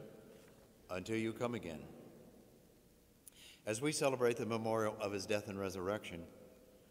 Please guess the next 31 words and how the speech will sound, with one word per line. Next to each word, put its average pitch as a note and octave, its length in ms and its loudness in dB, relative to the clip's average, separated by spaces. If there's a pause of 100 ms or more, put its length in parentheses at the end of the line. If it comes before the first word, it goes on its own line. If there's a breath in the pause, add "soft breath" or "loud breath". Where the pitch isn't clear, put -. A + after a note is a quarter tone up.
(120)
we F#2 120 -2
offer C3+ 260 6
you, A#2 140 2
Lord, A2+ 320 6
the G2+ 40 0
bread G#2+ 200 4
of F#2+ 100 0
life G#2+ 420 2
and F#2 120 -6
the F#2+ 40 -4
chalice A2 420 0
of F#2+ 100 -2
salvation, G#2 720 0 (840 loud breath)
giving A#2 320 2
thanks C#3 380 0
that B2 140 -2
you B2 80 0
have A2 120 0
held A#2+ 180 2
us A2+ 180 0
worthy A2 340 2
to A2+ 120 -4
be G#2+ 280 0
in, G#2 180 -2 (180)
in G#2+ 120 -4
your G2+ 140 -2
presence G2 680 -2 (340 loud breath)
and F2+ 240 -4
minister F#2 580 -4
to F2 200 -10
you. D#2 280 -6